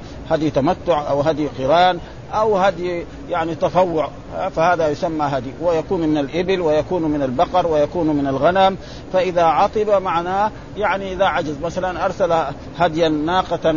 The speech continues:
أو بقرة أو شاة فانكسرت يدها أو رجلها، كيف توصل إلى مكة؟ خصوصًا في الزمن السابق،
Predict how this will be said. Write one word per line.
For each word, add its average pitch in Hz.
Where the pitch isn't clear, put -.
أو 139
بقرة 170
أو 147
شاة 180
فانكسرت 220
يدها 190
أو 170
رجلها، 151
كيف 226
توصل 208
إلى 175
مكة؟ 170
خصوصًا 214
في 196
الزمن 202
السابق، 165